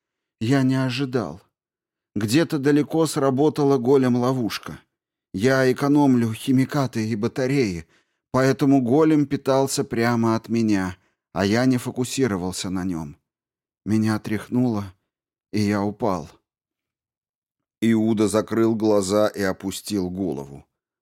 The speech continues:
Потом поцеловал лицо Помрая. "Сработала ловушка, которую я поставил на нашем пути", — сказал он.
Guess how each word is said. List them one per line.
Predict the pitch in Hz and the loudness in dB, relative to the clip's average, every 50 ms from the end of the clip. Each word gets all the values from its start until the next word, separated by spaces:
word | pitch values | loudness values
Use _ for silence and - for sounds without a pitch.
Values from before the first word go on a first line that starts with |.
| _ _ | _ _
Потом | 104 104 - - 127 131 127 123 | -2 -2 0 0 2 2 2 2
поцеловал | - 113 - - 117 110 107 104 98 95 95 92 95 95 | 0 -4 -4 -2 -2 0 0 0 0 0 0 0 0 0
лицо | 92 92 90 - - - 92 82 | 0 -2 -4 -6 -6 -6 -6 -6
Помрая. | - - 98 90 80 71 69 71 67 53 62 78 - _ _ _ _ _ _ _ _ _ _ _ _ | -6 -6 -6 -4 -4 -6 -10 -12 -14 -14 -16 -18 -20 _ _ _ _ _ _ _ _ _ _ _ _
"Сработала | - - 135 135 139 131 139 156 147 139 - 143 131 131 | -8 -4 0 0 0 2 2 2 2 2 2 0 0 0
ловушка, | 135 131 135 135 127 139 165 170 147 - - - 131 110 | 0 2 2 0 0 2 0 0 0 -2 -4 -4 -6 -4
которую | - 131 123 - 147 147 135 127 127 120 110 - - - _ _ _ _ - | -2 -4 -2 2 2 4 4 6 4 4 2 -2 -4 -14 _ _ _ _ -2
я | 113 127 143 131 123 | 0 2 2 2 0
поставил | - 123 117 - - - 131 135 127 110 113 110 107 | -2 -4 -4 -4 -4 -2 -2 0 0 0 0 0 0
на | 107 104 107 | 0 0 0
нашем | 120 120 120 - - 113 110 98 | -2 -2 -2 -4 -4 -4 -6 -6
пути", — | - 113 - - - 117 95 78 - _ _ _ _ _ | -6 -10 -8 -8 -8 -8 -8 -8 -10 _ _ _ _ _
сказал | _ - - - 90 85 78 87 82 78 78 | _ -14 -8 -4 -4 -4 -2 -2 -4 -4 -4
он. | 78 71 60 - | -6 -8 -10 -14